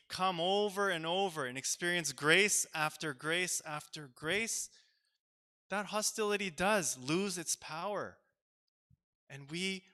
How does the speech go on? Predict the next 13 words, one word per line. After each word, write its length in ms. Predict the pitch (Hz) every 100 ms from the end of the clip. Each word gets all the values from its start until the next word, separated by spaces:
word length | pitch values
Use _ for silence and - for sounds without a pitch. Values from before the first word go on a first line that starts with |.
| _
will 360 | 135 185 196
become 420 | 165 156 - 175 165
slowly 800 | - - 151 185 190 165 110 92
transformed 920 | - 160 160 156 - 156 156 131 107 -
into 460 | 175 180 - 170 151 - -
the 100 | 139
image 580 | 143 160 185 240 247 - - _ _ -
of 160 | 117
the 80 | 120
one 340 | 104 120 139
we 120 | 139 135
worship. 480 | 120 107 - 92 - _ _ _ _ _ - _ _ _ _ _ _ _ _ _ _ _ _ _ _
Our 200 | 160 175